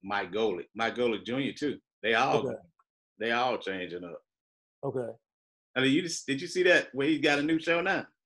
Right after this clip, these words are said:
Speaker 2: Yeah, well, I saw that, um, Mike Go-, well, well, they were changing up, um, well, they were taking him off of radio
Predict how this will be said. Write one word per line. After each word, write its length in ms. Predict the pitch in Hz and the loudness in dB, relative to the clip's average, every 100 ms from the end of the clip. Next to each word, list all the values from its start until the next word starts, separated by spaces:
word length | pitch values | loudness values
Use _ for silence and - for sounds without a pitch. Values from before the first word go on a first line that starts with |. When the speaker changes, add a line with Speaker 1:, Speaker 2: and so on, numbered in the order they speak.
| _ _ - | _ _ 4
Speaker 2:
Yeah, 100 | 233 | 8
well, 160 | 220 | 10
I 120 | 220 | 10
saw 300 | 226 262 254 | 10 8 8
that, 320 | 233 190 156 - _ - | 10 8 6 -2 _ -2
um, 580 | 151 156 147 135 120 110 _ - | 4 6 4 2 -6 -12 _ 2
Mike 220 | 175 170 | 4 6
Go-, 220 | 185 190 | 8 8
well, 260 | 180 185 - | 8 6 6
well, 420 | 175 180 170 156 - _ - | 6 8 10 6 0 _ 2
they 140 | 170 | 6
were 460 | 180 175 165 156 151 - _ _ _ _ _ | 8 10 12 10 8 -6 _ _ _ _ _
changing 600 | - 202 226 226 196 196 151 | 0 2 4 4 4 4 4
up, 340 | 160 147 - _ _ - | 6 6 2 _ _ 0
um, 440 | 139 135 131 127 | 4 6 4 0
well, 140 | 131 165 | 4 8
they 100 | 180 | 6
were 80 | 165 | 6
taking 260 | 220 202 | 6 6
him 120 | 185 | 6
off 160 | 175 156 | 6 4
of 80 | 135 | 2
radio 500 | 151 135 120 107 | 4 2 -2 -6